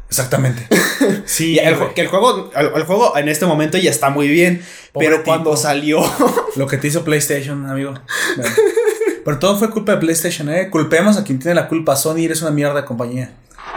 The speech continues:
Speaker 1: Por tu culpa ese tipo, pues, quedó muy mal, güey. Ve,
Speaker 2: Sí.
Speaker 1: quedó mal parado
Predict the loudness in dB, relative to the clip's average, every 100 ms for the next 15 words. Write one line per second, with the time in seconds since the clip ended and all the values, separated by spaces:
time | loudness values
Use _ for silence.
0 | -16 -20 0 0 2 0 2 2 0 -2
1 | -2 0 2 4 2 -2 -12 -8 -6 -2
2 | 0 2 4 2 0 -2 -4 -8 -6 -4
3 | 0 2 2 4 2 0 -2 0 2 2
4 | -2 -6